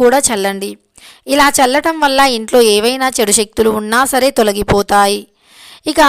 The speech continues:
ఇంట్లోకి డబ్బు అనేది వస్తుంది. డబ్బు రావటాన్ని కానీ, ధన ప్రవాహం జరగటాన్ని కానీ ఏ దుష్టశక్తి అడ్డుకోలేదు. ఎన్ని రకాల దుష్టశక్తులు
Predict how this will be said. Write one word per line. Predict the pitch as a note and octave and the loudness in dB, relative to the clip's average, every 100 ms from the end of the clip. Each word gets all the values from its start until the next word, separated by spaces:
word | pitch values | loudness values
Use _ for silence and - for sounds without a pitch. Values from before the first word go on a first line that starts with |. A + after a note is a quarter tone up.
| C#4 | 4
ఇంట్లోకి | B3+ B3+ D#4 D#4+ D4 C4 G#3 | 0 2 2 2 0 -4 -2
డబ్బు | G3+ G3 A3 | -2 0 0
అనేది | A3 A3 C4 C4 | 0 -2 0 0
వస్తుంది. | B3 C4 B3 C#4 | 0 0 0 0
డబ్బు | G#3+ G3 G3+ | 0 0 -2
రావటాన్ని | G3+ G3+ A#3 C4+ B3+ A#3+ | 0 0 0 -2 -2 -2
కానీ, | A#3+ A#3 A3+ A#3+ - - - - A3+ | -4 -2 -6 -10 -20 -20 -20 -2 2
ధన | C4 C4 | 4 4
ప్రవాహం | B3+ C4+ D4 E4 C#4 | 6 6 4 0 2
జరగటాన్ని | A3+ G#3+ A3+ A3 C4 D4 | 2 4 2 2 0 0
కానీ | B3+ C4 A#3+ | 0 0 0
ఏ | G#3 | 0
దుష్టశక్తి | G3+ - A#3+ B3+ - D4+ | 0 0 0 0 0 0
అడ్డుకోలేదు. | G#3+ G3+ G3+ G3 G3 G3 G3+ - - - - A#3 | 2 2 2 2 2 0 -4 -8 -20 -20 -10 0
ఎన్ని | B3 B3+ B3 | 2 4 2
రకాల | B3 D4 D4+ A#3+ | 2 2 2 2
దుష్టశక్తులు | - B3 A#3 - A3 | 2 2 0 0 2